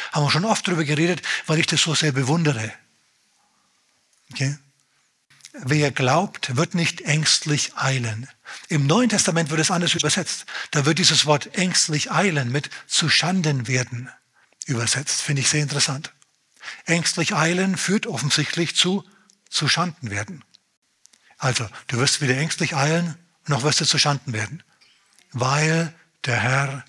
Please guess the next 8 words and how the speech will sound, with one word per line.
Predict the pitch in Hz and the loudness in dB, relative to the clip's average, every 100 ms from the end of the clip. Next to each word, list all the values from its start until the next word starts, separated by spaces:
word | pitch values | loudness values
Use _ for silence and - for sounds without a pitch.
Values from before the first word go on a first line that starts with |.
| - | -6
mit | 127 113 | -4 0
dir | 143 120 | 0 0
ist. | 120 - - _ _ _ _ _ _ _ _ _ _ _ _ _ _ _ - - | 2 0 0 _ _ _ _ _ _ _ _ _ _ _ _ _ _ _ -20 -8
Also, | 156 - 147 135 - - - | -4 0 0 0 -6 -14 -6
wenn | 120 143 190 | 0 2 2
du | 180 185 185 185 | 2 2 2 0
versucht | - 139 175 185 - | 0 0 0 -4 -6
bist, | 170 165 - - | -4 0 0 0